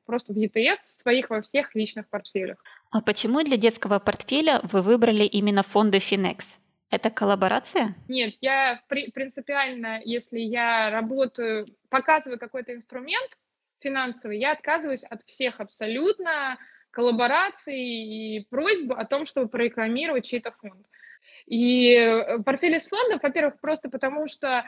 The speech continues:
Speaker 1: финексовские фонды, они очень эффективны с точки зрения налогообложения дивидендов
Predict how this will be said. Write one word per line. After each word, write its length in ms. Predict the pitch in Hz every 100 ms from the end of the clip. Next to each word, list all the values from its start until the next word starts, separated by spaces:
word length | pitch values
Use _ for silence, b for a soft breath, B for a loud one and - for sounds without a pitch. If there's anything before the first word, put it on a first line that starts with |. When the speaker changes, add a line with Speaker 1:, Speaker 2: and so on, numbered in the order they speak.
| B B _ -
Speaker 1:
финексовские 600 | 269 285 - 233 - 233
фонды, 360 | 294 285 254
они 280 | 240 226 254
очень 280 | 254 254 247
эффективны 460 | 262 - 294 262
с 60 | 233
точки 280 | 233 214 247
зрения 640 | 226 254 254 233 220 208
налогообложения 920 | 202 208 240 247 233 233 226 254 240 226
дивидендов 680 | 240 247 226 226 220 214